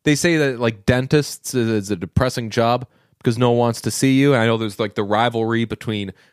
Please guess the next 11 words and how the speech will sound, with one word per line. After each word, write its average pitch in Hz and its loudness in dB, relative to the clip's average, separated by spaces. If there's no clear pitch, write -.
cops - 0
and 101 -4
firemen 123 0
because, 104 0
uh, 110 -4
firefighters, 123 0
I'm 117 -2
sorry, 120 2
because 110 -2
cops 127 -2
resent 120 0